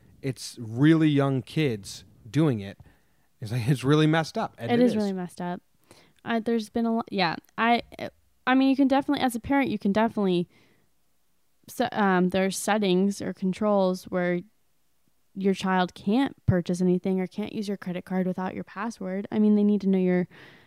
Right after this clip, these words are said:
Speaker 2: Apple I D password to pay for anything anyways, right?
Speaker 1: Yeah. Well, not with the one click. I don't even do the one click. It scares me.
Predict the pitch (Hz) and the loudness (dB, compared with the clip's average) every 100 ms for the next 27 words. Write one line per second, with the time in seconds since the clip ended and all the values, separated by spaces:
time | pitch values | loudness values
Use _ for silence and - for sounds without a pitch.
0 | _ - 208 - 190 175 170 175 180 175 | _ -6 -6 -4 -4 -2 -4 -6 -6 -12
1 | - 196 - 185 185 170 185 202 170 170 | -10 -12 -10 -8 -6 -4 -2 -2 -2 -2
2 | 180 214 170 165 175 202 - - _ 180 | -2 0 0 0 0 -2 -6 -18 _ -4
3 | 165 208 262 - _ _ _ _ _ _ | -2 -2 -4 -10 _ _ _ _ _ _
4 | _ _ _ _ _ _ _ _ _ _ | _ _ _ _ _ _ _ _ _ _
5 | _ _ _ _ _ _ _ _ _ _ | _ _ _ _ _ _ _ _ _ _
6 | 110 113 120 - _ _ - 135 147 180 | -6 -4 -4 -8 _ _ -2 2 4 2
7 | 202 185 143 143 - 123 - 127 220 269 | 4 4 4 4 0 -2 0 4 4 4
8 | 196 131 117 113 104 95 107 98 98 - | 4 2 2 0 -2 -6 -10 -12 -12 -4
9 | 147 185 - - | -2 0 -4 -14